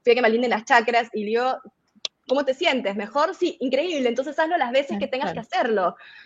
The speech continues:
Speaker 1: Este, siempre y cuando no dejes el tratamiento que sabemos que,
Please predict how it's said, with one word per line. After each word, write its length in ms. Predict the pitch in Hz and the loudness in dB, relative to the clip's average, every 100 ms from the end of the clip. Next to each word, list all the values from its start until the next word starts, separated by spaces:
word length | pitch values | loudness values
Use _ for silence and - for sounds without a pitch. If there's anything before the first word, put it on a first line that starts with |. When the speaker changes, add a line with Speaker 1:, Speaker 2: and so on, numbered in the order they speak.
| _ | _
Speaker 1:
Este, 440 | 226 226 240 220 226 | -2 -2 0 0 2
siempre 260 | 285 277 | 2 2
y 20 | 269 | 4
cuando 220 | 277 285 | 2 2
no 100 | 220 | 0
dejes 200 | 220 226 | -2 -4
el 60 | 240 | -6
tratamiento 440 | 214 190 208 247 | -4 -4 -2 -4
que 80 | 226 | -4
sabemos 380 | 190 185 220 - | -4 -4 -6 -2
que, 300 | 233 262 | 0 0